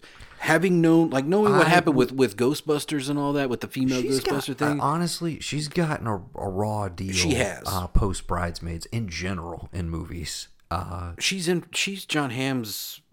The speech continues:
Speaker 1: person in Friends with Kids, right?
Speaker 2: which not enough people saw
Speaker 1: I
Speaker 2: and
Speaker 1: fucking
Speaker 2: was
Speaker 1: love
Speaker 2: great.
Speaker 1: that movie,
Speaker 2: Great
Speaker 1: dude.
Speaker 2: movie.
Speaker 1: I, but, yeah, I will
Speaker 2: Yeah.
Speaker 1: stand up and, I will stand up and cheer for that movie every fucking time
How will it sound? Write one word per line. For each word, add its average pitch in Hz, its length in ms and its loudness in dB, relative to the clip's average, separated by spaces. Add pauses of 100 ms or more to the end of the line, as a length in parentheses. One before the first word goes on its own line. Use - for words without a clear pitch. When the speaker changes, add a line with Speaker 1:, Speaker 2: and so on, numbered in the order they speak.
(260)
Speaker 1:
person 107 400 -2
in 95 120 -8
Friends 107 240 -2
with 92 140 -12
Kids, 95 300 -8
right? 98 200 -8
Speaker 2:
which 113 200 0
not 90 220 0
enough 82 220 -4
people - 260 -6
saw 85 220 -4
Speaker 1:
I 95 140 4
Speaker 2:
and - 80 -2
Speaker 1:
fucking 92 160 2
Speaker 2:
was 87 120 0
Speaker 1:
love - 100 -4
Speaker 2:
great. 95 200 0
Speaker 1:
that 147 80 -6
movie, 90 160 -12
Speaker 2:
Great 92 280 -4
Speaker 1:
dude. 90 60 -10
Speaker 2:
movie. 82 100 -6
Speaker 1:
I, 107 200 0
but, 101 300 -2
yeah, 104 120 -4
I 107 100 -4
will 104 140 -2
Speaker 2:
Yeah. 262 60 -4
Speaker 1:
stand 113 340 0
up 101 180 -4
and, 101 180 -6
I 104 120 -2
will 92 200 -4
stand 110 300 -2
up 110 100 -4
and 98 100 -6
cheer 104 220 -2
for 95 80 -8
that 98 140 -4
movie 95 240 -4
every 95 180 -6
fucking 95 300 -10
time 95 340 -10